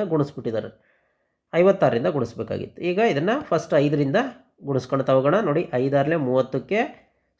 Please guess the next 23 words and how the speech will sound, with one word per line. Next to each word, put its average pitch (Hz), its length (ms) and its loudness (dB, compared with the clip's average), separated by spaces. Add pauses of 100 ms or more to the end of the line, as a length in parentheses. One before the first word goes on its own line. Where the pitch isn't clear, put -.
ಸೊನ್ನೆ, 151 320 0
ದಶಕ 131 340 -2
ಮೂರು, 143 720 2
ಐದು 170 400 2
ಮೂರಲೆ 170 420 2
ಹದಿನೈದು 151 720 0
ಮೂರು, 160 360 0
ಹ-, - 800 -14
ಐದು 156 220 0
ಮೂರಲೆ 165 220 4
ಹದಿನೈದು, 143 460 2
ಹದಿನೈದು 147 320 0
ಮೂರು 160 200 0
ಹದಿನೆಂಟಕ್ಕೆ 135 520 -4
ಎಂಟು, 147 320 -4
ದಶಕ 139 220 -4
ಒಂದು 135 320 0
ಕರೆಕ್ಟಾ? 190 600 -2 (260)
ಐದೆರಡಲೆ 156 480 2
ಹತ್ತು, 151 380 -2
ಹತ್ತು 156 300 -2
ಒಂದು 151 580 -2
ಹನ್ನೊಂದು, 147 800 0